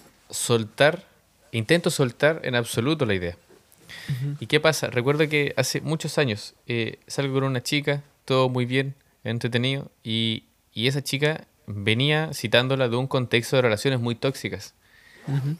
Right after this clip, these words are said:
Speaker 1: Y yo, inspiradísimo, venía muy intentando sanar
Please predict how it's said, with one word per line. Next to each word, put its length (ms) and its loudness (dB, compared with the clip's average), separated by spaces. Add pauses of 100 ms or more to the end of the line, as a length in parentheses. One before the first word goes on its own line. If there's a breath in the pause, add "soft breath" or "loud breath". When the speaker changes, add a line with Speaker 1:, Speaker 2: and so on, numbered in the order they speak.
Speaker 1:
Y 160 -4
yo, 240 4
inspiradísimo, 1080 0
venía 580 2 (540 loud breath)
muy 320 2
intentando 920 0 (200)
sanar 840 0